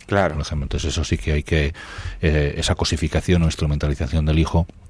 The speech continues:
Speaker 2: no existe como tal porque no hay, no hay hijo de por medio. Lo que hay es una instrumentalización y una cosificación de nuestro cuerpo. Pero yo creo que tocas muy bien el tema porque, eh, es importante,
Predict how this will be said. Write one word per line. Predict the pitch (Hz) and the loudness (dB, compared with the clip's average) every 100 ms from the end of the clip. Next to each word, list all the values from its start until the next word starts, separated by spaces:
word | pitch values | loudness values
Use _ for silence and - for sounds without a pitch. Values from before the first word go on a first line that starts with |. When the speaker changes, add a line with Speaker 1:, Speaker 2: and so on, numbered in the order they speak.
| - - - - - - | -20 -20 -20 -20 -10 4
Speaker 2:
no | 90 | 4
existe | 80 90 - | 6 2 2
como | 85 85 | 2 4
tal | 85 85 | 4 4
porque | 82 80 | 2 2
no | 73 73 | 4 4
hay, | 71 67 - - - - - | 4 0 -6 -12 -14 -16 0
no | 82 | 4
hay | 78 | 6
hijo | 73 76 | 4 2
de | |
por | 76 | 4
medio. | 80 78 | 6 6
Lo | 73 | 4
que | 78 | 4
hay | |
es | 78 | 4
una | 82 80 - - | 4 2 -2 -4
instrumentalización | 92 - 87 82 82 80 - 85 | -4 2 2 4 4 2 2 2
y | 80 | 2
una | 80 | 0
cosificación | - 85 85 85 78 78 | 0 -2 -2 -2 0 0
de | 78 | 0
nuestro | 76 - | 0 -4
cuerpo. | 71 69 - | -4 -6 -6
Pero | 71 82 | 0 6
yo | 123 | 8
creo | 143 | 6
que | 131 123 - - | 4 2 -2 0
tocas | 113 117 120 | 2 4 4
muy | 107 | 4
bien | 95 | 4
el | 87 | 4
tema | 113 98 92 - - - - - - | 4 4 4 0 -16 -16 -18 -20 0
porque, | 107 107 101 110 107 98 | 4 6 6 6 8 6
eh, | 95 80 78 - | 4 0 0 0
es | 85 110 | 0 2
importante, | 104 92 85 92 92 - 95 90 80 | 2 2 2 0 0 2 4 4 4